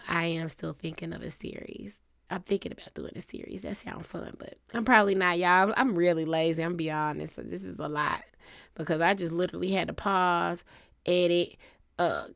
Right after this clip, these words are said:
because my goofy butt saw that I forgot to delete previous audio from another podcast, and it was on here. So it may be a point where I kinda, like, pause and it just sounds silly.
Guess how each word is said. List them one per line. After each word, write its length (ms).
because 500
my 300
goofy 340
butt 400
saw 480
that 260
I 60
forgot 400
to 120
delete 640
previous 480
audio 400
from 180
another 340
podcast, 680
and 140
it 60
was 120
on 260
here. 380
So 140
it 260
may 280
be 180
a 60
point 300
where 120
I 140
kinda, 300
like, 280
pause 440
and 120
it 80
just 180
sounds 260
silly. 380